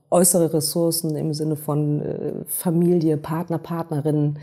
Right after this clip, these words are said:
ähm, und, und immer wieder schauen, was habe ich eigentlich sonst auch schon alles im Leben geschafft, ne? Also man hat ja jeden Tag wieder die Möglichkeit,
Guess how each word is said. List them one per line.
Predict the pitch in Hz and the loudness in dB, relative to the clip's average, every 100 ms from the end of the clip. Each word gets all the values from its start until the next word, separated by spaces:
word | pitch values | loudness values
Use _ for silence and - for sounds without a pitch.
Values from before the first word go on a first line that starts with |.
| - - - - - | -14 -16 -16 -18 -8
ähm, | - 160 156 160 | -2 0 2 0
und, | 156 - 175 | 0 0 0
und | 143 | 0
immer | - 196 | 4 4
wieder | 170 165 | 6 4
schauen, | - 170 160 160 | 2 2 4 4
was | 151 | 2
habe | 156 | -2
ich | - | -2
eigentlich | 151 143 | -2 0
sonst | 165 - | 0 0
auch | 156 151 | -2 -2
schon | - - | -4 -4
alles | - 139 - | -2 -2 0
im | 147 | 2
Leben | 143 143 143 | 2 2 0
geschafft, | - - 131 - - | -2 -2 -2 -4 -10
ne? | - 104 | -8 -6
Also | 165 160 | -2 0
man | 156 | 0
hat | 165 165 | 0 0
ja | |
jeden | 151 185 175 170 | 2 4 4 2
Tag | 170 170 151 151 | 0 -4 -4 -2
wieder | 156 143 | -2 -2
die | 147 | -4
Möglichkeit, | 151 147 147 - 139 139 | -4 -4 -6 -8 -6 -8